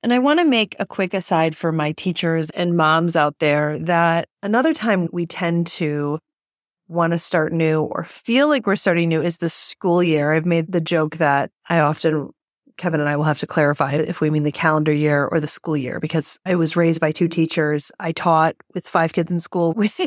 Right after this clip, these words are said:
we often move on the school calendar, the school year. So maybe there are two times, January and August or September, where you feel like you can start new. But I want to give you permission and really encourage you that you can start new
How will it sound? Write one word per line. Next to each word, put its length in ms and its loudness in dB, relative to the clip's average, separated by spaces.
we 240 0
often 440 2
move 320 2
on 140 2
the 80 0
school 800 0
calendar, 540 -2
the 80 -4
school 360 -2
year. 320 -4
So 220 -2
maybe 380 2
there 360 0
are 420 0
two 440 0
times, 760 -6
January 720 -2
and 380 -8
August 380 -4
or 40 -4
September, 520 -6
where 180 2
you 160 0
feel 340 0
like 220 2
you 80 -4
can 160 -2
start 300 0
new. 180 2
But 160 -2
I 160 2
want 320 0
to 400 0
give 200 0
you 120 2
permission 600 0
and 140 -2
really 220 0
encourage 600 -2
you 100 2
that 120 0
you 120 0
can 160 -4
start 380 0
new 480 2